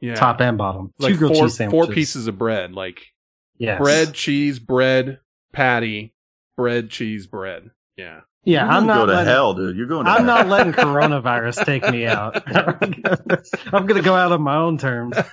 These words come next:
Speaker 2: <laughs>
Speaker 3: God. You have no shame.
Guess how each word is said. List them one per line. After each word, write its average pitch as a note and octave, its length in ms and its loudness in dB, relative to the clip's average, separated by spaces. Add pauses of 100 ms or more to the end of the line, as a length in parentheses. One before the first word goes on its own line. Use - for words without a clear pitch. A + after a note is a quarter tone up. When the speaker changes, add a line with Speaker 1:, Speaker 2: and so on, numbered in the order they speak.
Speaker 2:
<laughs> - 240 0
Speaker 3:
God. G3+ 1000 0 (1700)
You - 100 0
have A#2 100 0
no A#2+ 280 0
shame. G#2 380 -4